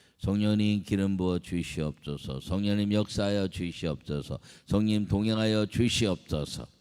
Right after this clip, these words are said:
이끌어 주심 믿습니다. 아버지께서 동행하여 주시옵소서. 싱가포르가 황도와 시흥과 인천과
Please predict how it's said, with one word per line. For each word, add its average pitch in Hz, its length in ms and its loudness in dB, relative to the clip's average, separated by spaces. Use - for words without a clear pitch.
이끌어 73 420 -10
주심 64 320 -14
믿습니다. 65 840 -14
아버지께서 - 720 -14
동행하여 71 500 -2
주시옵소서. 69 960 -2
싱가포르가 71 640 -6
황도와 71 460 -8
시흥과 71 480 -8
인천과 69 640 -8